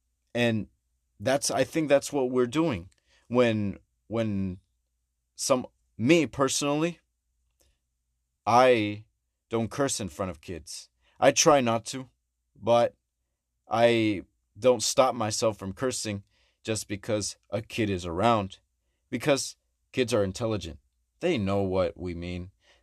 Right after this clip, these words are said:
They've heard these words before. Their father probably uttered it, or their mother, when they thought they were not looking.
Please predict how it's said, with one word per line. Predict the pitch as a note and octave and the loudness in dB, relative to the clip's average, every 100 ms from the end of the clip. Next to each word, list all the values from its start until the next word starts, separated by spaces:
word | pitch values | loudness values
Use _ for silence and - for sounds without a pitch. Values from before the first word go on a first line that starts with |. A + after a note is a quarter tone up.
| - | 2
They've | C#3+ D#3 | 4 4
heard | G#2 A2 G#2+ | 0 -4 -2
these | G#2+ G2+ | -4 -6
words | F2+ F2+ F2+ | -8 -8 -8
before. | G2 - F#2 F2+ F2+ _ _ _ _ | -12 -12 -10 -10 -10 _ _ _ _
Their | C#3 | -4
father | C3+ A2+ A2 A#2 A2+ | -2 2 6 6 4
probably | A2 A2+ G#2 G#2 G2+ | -2 -2 -2 -4 -6
uttered | F2 F#2+ F#2+ | -4 -4 -4
it, | F#2 - | -6 -6
or | - B2+ | -2 0
their | A#2+ | 0
mother, | G#2+ G#2+ A2 A2 A2+ _ _ _ _ _ | -4 -2 -2 -4 -6 _ _ _ _ _
when | G#2 G#2+ G2+ G2 - _ _ F#2+ | -4 -2 0 -4 -8 _ _ -6
they | G#2+ | -2
thought | G#2+ A#2 A2 - | 2 4 4 2
they | A2 | -4
were | G2+ G#2 | -2 -2
not | G2+ G2 _ | -2 -4 _
looking. | B2 C3 B2+ A#2+ | -6 -4 -4 -6